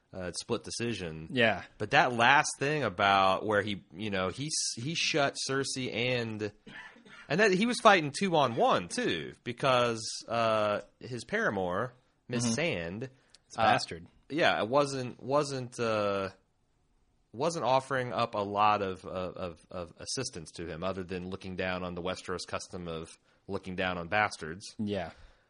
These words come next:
Speaker 1: Uh, but I, I thought when he brought it around at the end and said, you know, "Some places are different. Some, some look down on, on the, the, the great ones look down on the small, and, and others hold murdering innocent women and children as a,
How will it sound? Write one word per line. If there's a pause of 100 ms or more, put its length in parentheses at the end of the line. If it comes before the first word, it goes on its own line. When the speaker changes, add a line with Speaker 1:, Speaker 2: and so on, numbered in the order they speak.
(160)
Speaker 1:
Uh, (100)
but (680)
I, (300)
I
thought
when
he
brought
it
around
at
the
end
and
said,
you
know,
"Some
places
are
different.
Some,
some
look
down
on,
on
the,
the,
the
great
ones
look
down
on
the
small,
and,
and
others (240)
hold (400)
murdering
innocent
women
and
children
as
a,